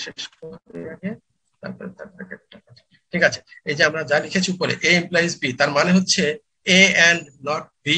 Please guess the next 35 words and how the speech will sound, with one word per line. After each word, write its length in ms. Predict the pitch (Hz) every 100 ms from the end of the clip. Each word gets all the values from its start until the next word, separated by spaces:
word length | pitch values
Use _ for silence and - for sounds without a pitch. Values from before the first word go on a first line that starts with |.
| 202 226 _ _ - 135
not। 220 | 123 - - _ _ _ _ _ - _ _ _ _
ঠিক 120 | 185
আছে, 140 | 190 185 - _ _ _ 175
A 20 | 208
হলে 140 | 202 208
তো 60 | 208 175
B 20 | 202 175
হয়, 180 | 143 - - _ _ -
তাহলে 240 | 165 175 190 185
A 40 | 196 208 196
এবং 180 | 185 185 190 165
not 140 | 185 175
B 20 | 214 190
কেন 120 | 165 147
হবে 180 | 120 - - - _ -
not? 180 | 127 - - - _ _ -
Not 200 | 147 208 - - _ _ 160
A 20 | 160 151
and 100 | 139 131
not 120 | - -
B, 20 | _ _ - -
এটাকে 260 | 135 147 165 165 -
ডিমর্গান 360 | 135 139 170 175
করো, 160 | 196 277 - _ _ _
তাহলে 200 | - 135 131
নটটা 360 | 135 147 - 165 170 143
এর 100 | 139 -
সামনে 200 | 135 135 160
চলে 140 | 165 170
আসবে, 160 | 170 185 139
not 180 | 147 156 _ 156
A, 20 | 196 247 - _ _ -
আর 80 | 139 135
এটা 160 | 143 -
OR 100 | 151